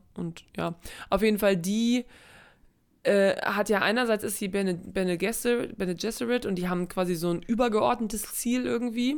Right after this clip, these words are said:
wo man auch noch nicht so ganz so weiß, was da Sache ist. Auf jeden Fall ist ihr Sohn halt auch Teil davon. Und dann ist sie aber natürlich auch Pauls Mutter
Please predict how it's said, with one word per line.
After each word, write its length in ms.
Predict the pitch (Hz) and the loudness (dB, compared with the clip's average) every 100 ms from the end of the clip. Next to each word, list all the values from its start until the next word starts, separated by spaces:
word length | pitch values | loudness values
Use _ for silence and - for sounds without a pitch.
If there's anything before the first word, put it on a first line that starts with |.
| - | -4
wo 140 | 190 185 | -4 0
man 120 | 196 | 2
auch 200 | 160 208 | 2 2
noch 60 | 202 | 0
nicht 160 | 214 | -2
so 200 | - 170 | -4 -4
ganz 300 | 165 196 247 | -2 -2 -2
so 160 | 254 214 | -4 -2
weiß, 640 | 214 226 254 - - - _ _ | 0 0 -2 -4 -6 -10 _ _
was 720 | - - - 208 226 - - - | -16 -12 -2 0 0 -2 -6 -4
da 280 | 226 214 214 | 0 2 2
Sache 320 | 190 220 - | 0 -2 -2
ist. 460 | - 302 320 - - - - - | -2 -2 -2 -8 -12 -20 -20 -4
Auf 140 | 214 190 | 0 2
jeden 160 | 208 | 2
Fall 160 | 202 202 | 0 -2
ist 220 | 190 - | -2 -2
ihr 180 | - 185 | 0 0
Sohn 420 | 165 196 214 196 | 0 0 0 0
halt 280 | 180 175 - | -2 -4 0
auch 300 | 165 175 - - | -2 -2 -10 -14
Teil 300 | - 160 190 | -6 -4 -2
davon. 500 | 202 196 226 226 247 - _ - _ - | -4 -4 -2 -2 -4 -10 _ -20 _ -4
Und 160 | 190 | 2
dann 100 | 196 | 4
ist 120 | 202 208 | 4 0
sie 60 | |
aber 120 | 214 | 0
natürlich 320 | 202 202 196 - | 0 -2 -4 -4
auch 160 | 180 | -6
Pauls 500 | - 196 196 196 - - | -2 0 0 -2 -10 -4
Mutter 580 | 190 208 - 147 160 | 0 0 0 -2 -4